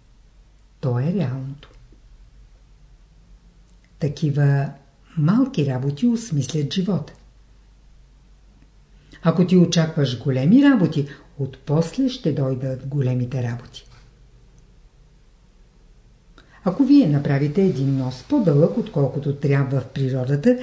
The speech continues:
вие давате на този човек амбиция, стремеж. Големият нос е свързан с амбицията. Този човек иска повече, отколкото му трябва.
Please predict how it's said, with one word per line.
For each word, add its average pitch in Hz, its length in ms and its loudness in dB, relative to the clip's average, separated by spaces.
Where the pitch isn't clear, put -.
вие 143 560 0
давате 175 440 0
на 185 160 0
този 165 320 -2
човек 143 400 -4
амбиция, 135 640 -2
стремеж. 135 720 -4
Големият 127 600 -2
нос 240 240 4
е 254 80 4
свързан 139 560 -2
с - 140 -6
амбицията. 180 600 -2
Този 165 280 4
човек 147 380 0
иска 143 360 -4
повече, 180 460 0
отколкото 202 640 0
му 233 160 2
трябва. 131 340 -2